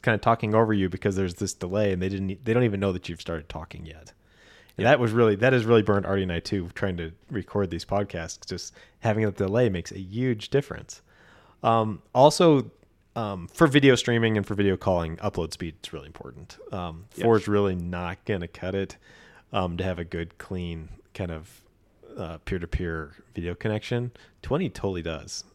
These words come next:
Speaker 1: Um, it's really, the threshold's around, around eight, eight or nine is where things become pretty good. Um, so it, this is technology that is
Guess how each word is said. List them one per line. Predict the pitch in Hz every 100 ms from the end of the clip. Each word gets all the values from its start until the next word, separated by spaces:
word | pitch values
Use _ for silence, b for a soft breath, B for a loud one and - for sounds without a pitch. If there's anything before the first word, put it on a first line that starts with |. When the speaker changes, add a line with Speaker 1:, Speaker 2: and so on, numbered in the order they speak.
| _ -
Speaker 1:
Um, | 101 - 87
it's | -
really, | - -
the | 98
threshold's | - 135 110 101
around, | 90 85
around | - 90 82
eight, | - 80 -
eight | - -
or | 82
nine | 76 82 87
is | 95
where | 82
things | 78 82 -
become | 90 80 78 _
pretty | 92 80
good. | 78 85 87 b b b b b b -
Um, | 107 90 85
so | 76 -
it, | 98 - - -
this | 117
is | 202 -
technology | 139 107 135 113
that | 98 92
is | 85 -